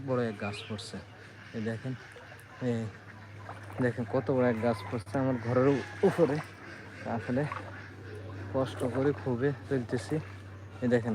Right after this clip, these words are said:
অনেক বড় গাছ পড়ছে আমার ঘরের উপরে। এটা আমার ঘর,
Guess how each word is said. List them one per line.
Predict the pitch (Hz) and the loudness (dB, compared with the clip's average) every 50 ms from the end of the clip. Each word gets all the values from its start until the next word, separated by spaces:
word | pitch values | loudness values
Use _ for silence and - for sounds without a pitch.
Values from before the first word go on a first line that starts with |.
| 101 110 123 | 2 2 4
অনেক | 127 139 151 151 151 160 | 4 4 4 4 4 4
বড় | 160 156 147 147 | 4 6 6 4
গাছ | 147 139 - - | 4 2 2 -2
পড়ছে | - 127 - - - 143 156 - - - - - - - - - - - - - - - - 127 | -4 -4 -2 -4 -4 -4 -4 -4 -6 -8 -10 -12 -12 -12 -12 -12 -12 -14 -14 -14 -6 0 2 4
আমার | 123 123 127 123 117 | 4 4 4 4 4
ঘরের | 117 117 120 123 | 4 4 4 4
উপরে। | 117 - - 107 117 120 | 4 2 2 2 2 2
এটা | 113 117 131 | 4 4 2
আমার | 127 131 139 139 123 120 117 | 4 4 2 0 0 -2 0
ঘর, | 123 135 147 | 2 2 2